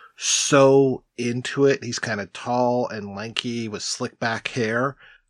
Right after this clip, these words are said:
I love when he comes on screen. He just seems like such a ball of joy, and I,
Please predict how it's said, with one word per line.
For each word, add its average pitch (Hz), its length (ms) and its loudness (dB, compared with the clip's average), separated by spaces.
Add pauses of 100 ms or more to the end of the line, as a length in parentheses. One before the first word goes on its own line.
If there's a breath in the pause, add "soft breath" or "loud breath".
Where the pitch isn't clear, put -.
(120)
I 233 100 6
love 104 260 -4
when 95 140 -8
he 104 80 -12
comes 101 300 -6
on 95 160 -2
screen. 107 420 -2
He 120 140 2
just 127 180 6
seems 117 320 4
like 104 140 4
such - 260 4
a 104 60 0
ball 101 360 6
of 95 60 0
joy, 98 580 2
and 107 220 4
I, 101 140 2